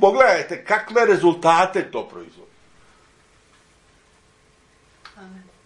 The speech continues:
Speaker 1: Ljudi proglase sebe za evanđeliste. E, samo uzmite to. „Ja sam evanđelist.”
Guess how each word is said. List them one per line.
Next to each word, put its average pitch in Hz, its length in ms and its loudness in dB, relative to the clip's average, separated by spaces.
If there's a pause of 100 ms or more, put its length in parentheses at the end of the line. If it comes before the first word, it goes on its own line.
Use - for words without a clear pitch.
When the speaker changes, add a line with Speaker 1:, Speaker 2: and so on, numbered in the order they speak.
(240)
Speaker 1:
Ljudi 233 340 -2
proglase 214 560 2
sebe 208 400 2
za 170 140 2
evanđeliste. 151 580 -4 (2500)
E, 160 160 -4
samo 233 200 2
uzmite 214 440 -2
to. - 140 -12 (920)
„Ja 185 200 2
sam 220 200 -6
evanđelist.” 156 600 -4